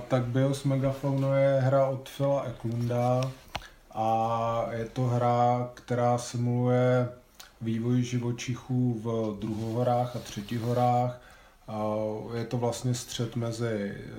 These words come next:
dinosaurama a savcema. Ta hra je celkem pro čtyři hráče, ale dá se hrát i v menším počtu hráčů,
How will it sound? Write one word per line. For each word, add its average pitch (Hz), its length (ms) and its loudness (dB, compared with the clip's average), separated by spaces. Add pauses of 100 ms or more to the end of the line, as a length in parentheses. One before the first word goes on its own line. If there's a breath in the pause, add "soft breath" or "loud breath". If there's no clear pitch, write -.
dinosaurama 120 1080 -2
a 101 120 -6
savcema. 123 880 -2 (380 loud breath)
Ta 113 120 -2
hra 113 220 0
je 117 100 -2
celkem 117 1300 -6 (140)
pro 110 600 0
čtyři 113 440 -4
hráče, 104 580 -2
ale 113 220 0
dá 110 160 0
se 110 160 -8
hrát 110 320 -2
i 107 40 -4
v 101 80 -6
menším 107 380 -2
počtu 120 360 -4
hráčů, 117 680 -2